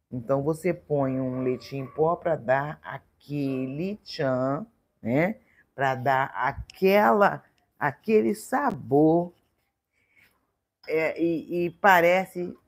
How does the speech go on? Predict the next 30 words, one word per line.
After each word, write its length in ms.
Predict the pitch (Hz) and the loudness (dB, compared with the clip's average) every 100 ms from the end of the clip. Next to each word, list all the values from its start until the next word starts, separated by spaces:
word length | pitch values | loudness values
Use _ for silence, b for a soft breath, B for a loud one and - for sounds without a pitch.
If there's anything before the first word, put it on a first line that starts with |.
| _ _ | _ _
e, 880 | 131 160 156 151 135 120 101 67 71 69 _ _ _ _ - | -8 -6 -4 -4 -6 -6 -8 -10 -16 -18 _ _ _ _ -8
com 80 | 185 | -2
leite 220 | 175 170 | -2 -2
condensado, 580 | 175 190 - 147 131 - _ _ _ - | -6 -6 -8 -8 -10 -14 _ _ _ -6
né? 320 | 143 180 190 _ _ - | -2 -2 -4 _ _ -10
Leite 240 | 139 139 | -10 -8
em 60 | 143 | -12
pó, 300 | 131 143 151 | -4 -2 -2
pra 180 | - 143 | -4 -4
mim, 340 | 135 147 165 _ _ _ _ - | -4 -8 -12 _ _ _ _ -8
quando, 440 | 139 139 143 131 | -6 -4 -4 -2
ainda 180 | 113 156 | -4 -4
mais 180 | 190 220 | -4 -4
aqui, 380 | 226 - 123 - _ _ _ | -8 -8 -10 -10 _ _ _
se 120 | - | -4
eu 60 | 208 | 0
colocasse 480 | 220 202 165 170 | 0 0 -2 -2
leite, 560 | 170 196 196 165 - - _ _ - | -2 0 0 -4 -16 -20 _ _ -20
hum, 680 | - - 233 269 269 220 180 | -18 -16 -14 -12 -12 -12 -12
não 140 | 196 | -6
daria 360 | 196 190 196 190 | -2 -2 -4 -6
certo, 380 | - - - _ _ - | -6 -8 -10 _ _ -8
né? 240 | 175 190 b b | -8 -8 b b
Então, 180 | - 196 | -4 -2
vamos 220 | 214 226 | 0 -4
colocar 320 | - 220 214 208 | 0 0 4 2
o 40 | |
leite 240 | 208 220 | 2 0
em 60 | 233 | -2
pó. 340 | 220 160 147 | 0 0 0